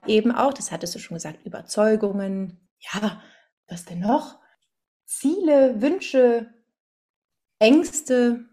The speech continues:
jegliche Emotionen, ne? Alles, was uns antreibt, ist da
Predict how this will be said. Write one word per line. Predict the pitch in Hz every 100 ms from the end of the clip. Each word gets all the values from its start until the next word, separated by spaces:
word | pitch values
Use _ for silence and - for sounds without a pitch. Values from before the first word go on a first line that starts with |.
| _ _ _ _ _ _ _ -
jegliche | 214 233 240 240
Emotionen, | 220 208 214 - 233 302 196 170
ne? | 254 -
Alles, | - 262 285
was | 247 240
uns | 220 -
antreibt, | 220 240 - 196 -
ist | - - 202
da | 202 -